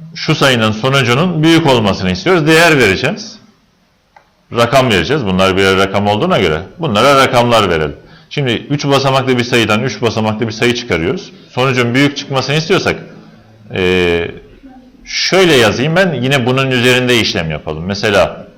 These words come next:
bunun üzerine yapalım. Yani yanına yeniden isimlendirmeyelim. Şunlar X, Y, Z olsa mesela.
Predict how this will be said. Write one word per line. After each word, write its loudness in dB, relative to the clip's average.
bunun -2
üzerine 2
yapalım. -2
Yani -2
yanına 0
yeniden -4
isimlendirmeyelim. -4
Şunlar -2
X, -2
Y, 2
Z 0
olsa 2
mesela. -6